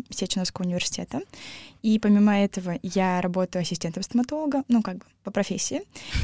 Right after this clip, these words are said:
И занимаюсь всякими проектными деятельностями, а, в университете активничаю. Короче, веду активное студенчество. И я очень рада, что Кира меня позвала. Правда, ждала-ждала и пришла.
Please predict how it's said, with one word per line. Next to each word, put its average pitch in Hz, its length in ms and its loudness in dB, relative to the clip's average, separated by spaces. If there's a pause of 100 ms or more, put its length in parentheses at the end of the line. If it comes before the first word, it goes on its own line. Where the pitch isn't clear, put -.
И 269 540 6
занимаюсь 220 480 6
всякими 190 340 -2
проектными 185 440 -2
деятельностями, 269 960 2
а, 185 180 -4 (220)
в 185 100 -16
университете 190 720 -2
активничаю. 247 760 2 (240)
Короче, - 280 -4
веду 233 240 -4 (160)
активное 247 440 2
студенчество. - 580 -8 (800)
И 240 100 6
я 196 280 4
очень 202 340 4
рада, 226 180 4
что - 160 0
Кира 220 220 2
меня 202 140 6
позвала. 190 380 -2 (120)
Правда, 175 300 -4
ждала-ждала 202 680 2 (180)
и 214 120 0
пришла. - 320 -4